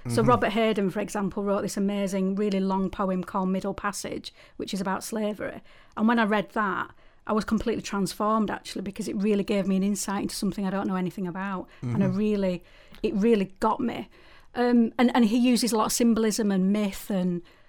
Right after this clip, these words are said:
Speaker 1: refers
Speaker 2: So
Speaker 1: to
Speaker 2: like that, so it's,
Speaker 1: I
Speaker 2: so
Speaker 1: like, you know,
Speaker 2: so making you think, really, as, as in
Speaker 1: think,
Speaker 2: you could be
Speaker 1: feel.
Speaker 2: sort of just reading the words, and all of a
Speaker 1: Yeah,
Speaker 2: sudden
Speaker 1: and you think,
Speaker 2: that sort of connection or
Speaker 1: "Oh."
Speaker 2: that symbolism, you think, and that comparison, it, and, and it, in a way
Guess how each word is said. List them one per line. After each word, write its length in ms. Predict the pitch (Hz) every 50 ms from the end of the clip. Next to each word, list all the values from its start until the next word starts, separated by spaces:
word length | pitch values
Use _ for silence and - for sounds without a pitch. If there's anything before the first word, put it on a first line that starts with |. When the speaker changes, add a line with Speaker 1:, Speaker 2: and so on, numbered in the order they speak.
| _ _ _ -
Speaker 1:
refers 560 | 220 202 214 - - 226 214 208 208 196 -
Speaker 2:
So 160 | - - 160
Speaker 1:
to 40 | 156
Speaker 2:
like 140 | 165 170 165
that, 140 | 151 139
so 160 | - - 143 143
it's, 160 | - - - -
Speaker 1:
I 40 | 226
Speaker 2:
so 40 | 240
Speaker 1:
like, 380 | 262 285 311 311 - - - -
you 60 | 294
know, 320 | 277 262 220 196 190 185 - - -
Speaker 2:
so 140 | - 196
making 200 | 196 240 226 220
you 80 | 214 175
think, 460 | - - - - 175 175 196 202 - -
really, 380 | 156 131 127 113 104 95 95 98
as, 160 | 107 117 120
as 220 | - 123 131 123
in 40 | 127
Speaker 1:
think, 180 | 320 311 302 311
Speaker 2:
you 100 | 233 165
could 60 | 143
be 80 | 165 160
Speaker 1:
feel. 480 | 269 262 262 254 240 240 240 233 240
Speaker 2:
sort 40 | 240 220
of 20 |
just 320 | - - 202 196 185 - - - 156 156 165 165
reading 520 | 180 180 190 196 190 180 139 139 123 110
the 120 | 113 110
words, 520 | 120 120 127 139 139 135 131 120 110 101 98
and 80 | 120 143
all 60 | 165
of 60 | 160
a 20 | 147
Speaker 1:
Yeah, 80 | - 170
Speaker 2:
sudden 220 | 170 147 123 101
Speaker 1:
and 100 | 101 110
you 60 | 104 110
think, 160 | - - - 123
Speaker 2:
that 100 | 127 -
sort 180 | - - 143 135
of 60 | -
connection 340 | - 139 156 143 123 120 127
or 40 |
Speaker 1:
"Oh." 20 | 113
Speaker 2:
that 140 | 113 - -
symbolism, 320 | - 147 147 143 127 120
you 60 | 113
think, 220 | 107 - 113 107 - - _ _ _ _ - - - -
and 160 | 120 120 110 - _ _ -
that 220 | 123 127 - -
comparison, 800 | - 131 120 107 104 - 120 139 139 131 - - - 107 92 85 - - - _ _ _ _ _ - _
it, 140 | - 123 - -
and, 120 | 147 - -
and 140 | 151 151 151
it, 160 | 147 - - - - - - - - _ _ _ - - _ - _ _ _ _ _ _ _ _ _ _ -
in 100 | 165 160
a 60 | 165
way 560 | 156 165 180 175 175 170 160 151 143 139 -